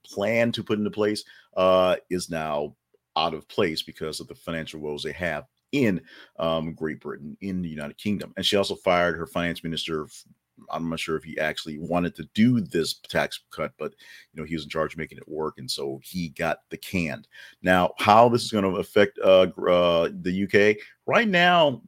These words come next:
they're rallying. Their, their markets are rallying on, on the fact that the chancellor is actually sort of trying to take in charge of things. So someone else is actually playing the play, you know, ha-, has the stick and is taking care of stuff. So their money's doing a little better right now.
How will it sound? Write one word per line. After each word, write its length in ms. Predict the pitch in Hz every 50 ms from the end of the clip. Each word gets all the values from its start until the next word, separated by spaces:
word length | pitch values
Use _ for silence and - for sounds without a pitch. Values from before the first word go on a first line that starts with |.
| - -
they're 340 | 90 104 113 120 120 117 107
rallying. 800 | 95 92 90 92 107 117 135 143 143 110 78 67 65 - 76 80
Their, 240 | 92 92 90 87
their 120 | 82 87 85
markets 320 | 90 98 117 - 113 - 92
are 80 | 85
rallying 420 | 87 92 98 113 113 95 82 82 80
on, 480 | - 85 87 87 87 87 85 80 - 101 -
on 140 | 85 82 82
the 80 | 80
fact 320 | - - 87 85 85 - -
that 160 | 87 82 - _ _ _ _ _ _ _
the 100 | - 90
chancellor 600 | - - - - 156 165 185 190 185 - 101 87 85
is 100 | 80 87
actually 400 | 92 87 85 - - 90 80 78
sort 300 | - - - 90 85 82
of 100 | 78 - _ _ _ _ _ _ _ _ _ -
trying 200 | - - 113 110
to 60 | 107
take 200 | - - 110 107
in 80 | - -
charge 280 | - 98 98 107 113 123
of 60 | 123
things. 360 | - 135 139 143 156 - - _ _ - - - - _ _ _ -
So 180 | - - 214
someone 300 | - 101 - 147 143 131
else 200 | 135 139 135 -
is 120 | - - 110
actually 480 | 104 101 98 - - 98 92 87 87
playing 420 | 80 - - 101 95 95 92 90 87
the 120 | 82 80
play, 240 | 76 - 87 87 85
you 100 | 80 78
know, 160 | 78 78 78
ha-, 160 | 78 76 69
has 300 | 78 92 95 92 90 -
the 80 | - -
stick 320 | - - - 101 95 -
and 100 | 85 82
is 80 | 80 -
taking 220 | - 92 82 82
care 140 | 80 90 87
of 60 | 80
stuff. 200 | - 87 85 -
So 360 | - - 85 78 76 76 - _ - - - _ _ _ _ _ _ - - _
their 200 | - 95 - -
money's 340 | - 110 92 87 85 82 76
doing 300 | - - 82 80 78 78
a 40 | 76
little 200 | 73 76 - - -
better 280 | 135 143 - 139 101
right 200 | 80 73 69 67
now. 180 | 69 67 62